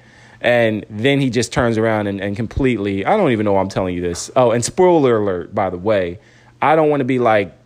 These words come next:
LaShawn McCoy and just ruin the Avengers movie before anybody sees it. You know, that's really effed up.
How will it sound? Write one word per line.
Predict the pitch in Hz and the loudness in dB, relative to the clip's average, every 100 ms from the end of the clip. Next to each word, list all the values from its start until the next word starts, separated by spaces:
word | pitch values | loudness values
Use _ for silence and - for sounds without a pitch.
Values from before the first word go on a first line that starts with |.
| _ - | _ -6
LaShawn | 113 117 156 135 127 | -4 -2 0 0 0
McCoy | - 127 117 107 104 92 | -2 0 2 2 0 -2
and | 104 | -6
just | 107 | -6
ruin | 92 120 131 131 | -4 -2 0 0
the | 120 113 | 0 0
Avengers | 101 110 107 107 | 0 -2 -2 -4
movie | 107 107 101 101 98 - - - | -4 -4 -2 -4 -6 -12 -20 -12
before | - 113 | -2 2
anybody | 139 147 131 113 | 2 4 4 2
sees | - 113 104 101 | 0 -4 -4 -4
it. | 101 - - - | -4 -8 -20 -6
You | 196 | -2
know, | 226 214 | 2 2
that's | 339 - | 2 0
really | 214 202 139 | 0 2 4
effed | 110 - 107 | 2 0 -2
up. | 101 95 | -2 -4